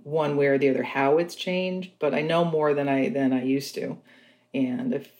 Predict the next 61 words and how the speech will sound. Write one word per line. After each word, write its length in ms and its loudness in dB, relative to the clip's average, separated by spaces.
I 40 -8
have 160 0
a, 120 -4
you 100 0
know, 140 2
great 180 4
affection 520 -2
for 120 -6
police 320 -4
officers, 420 -6
knowing 280 -2
some 200 -6
of 60 -4
them. 140 -4
And 80 0
I 40 -2
think 160 -6
it's, 300 -4
I 60 -2
think 160 0
it's 120 -2
a 40 6
hard 300 2
job. 340 2
And 100 0
I 40 2
think 200 -2
it's 140 0
hard 560 4
to, 680 4
if 140 -6
you're 100 0
not 260 2
a 40 -2
police 300 2
officer, 680 -2
it's 200 -4
hard 320 2
to, 320 -4
you, 140 -4
you 100 -8
can't 200 2
really 140 0
imagine 420 4
what 200 0
it's 200 -2
like. 560 -2
And 220 0
I 40 0
think 160 -4
a 60 0
lot 180 2
of 120 -2
people, 360 -6
myself 420 2
included, 420 -4
feel 160 0
hesitant 460 -2
to 80 -10
tell 240 -4
police 480 2